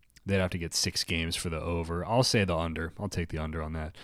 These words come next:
Uh, Mike says, uh, "If Mbaizo is more than a fitness thing, does right back become the number one need above the other holes?" Yeah, I mean, I just, I don't, I don't know. I,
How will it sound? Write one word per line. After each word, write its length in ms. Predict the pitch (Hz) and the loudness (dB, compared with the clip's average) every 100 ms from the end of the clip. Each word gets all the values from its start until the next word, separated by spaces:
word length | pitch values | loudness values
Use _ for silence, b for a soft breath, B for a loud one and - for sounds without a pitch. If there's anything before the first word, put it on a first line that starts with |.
| B B B B | B B B B
Uh, 200 | 120 117 | 4 6
Mike 340 | 135 135 110 | 8 8 6
says, 420 | - 113 98 92 98 | 4 4 4 2 2
uh, 120 | 92 | 2
"If 100 | 101 | 4
Mbaizo 580 | 110 101 104 117 110 98 | 4 6 6 6 4 2
is 120 | 92 | 2
more 180 | 101 104 | 2 2
than 140 | 95 | 2
a 20 | 87 | -2
fitness 460 | - 123 98 - | 0 0 0 -4
thing, 320 | - 87 87 | -2 -2 -2
does 100 | 87 | -4
right 320 | 82 92 98 - | -2 0 0 0
back 300 | 95 98 95 | 0 0 -2
become 260 | - 92 | -2 0
the 80 | 85 | -2
number 320 | 87 90 90 | -2 -2 -2
one 260 | 87 90 87 | -2 -2 -2
need 240 | 90 90 | -2 -2
above 340 | 85 87 87 90 | -2 -4 -4 -4
the 100 | 82 | -4
other 220 | 85 87 | -4 -4
holes?" 420 | 90 87 95 - B B B B B B B B B - - | -4 -4 -6 -10 B B B B B B B B B -20 -4
Yeah, 220 | 156 180 | 2 6
I 60 | 160 | 6
mean, 160 | 160 | 8
I 80 | 151 | 8
just, 380 | 135 143 - - | 6 4 4 0
I 140 | - 143 | 2 4
don't, 180 | 151 123 | 4 4
I 140 | 127 | 2
don't 160 | 127 120 | 4 4
know. 340 | 113 98 95 | 2 2 -2
I, 100 | 117 | -4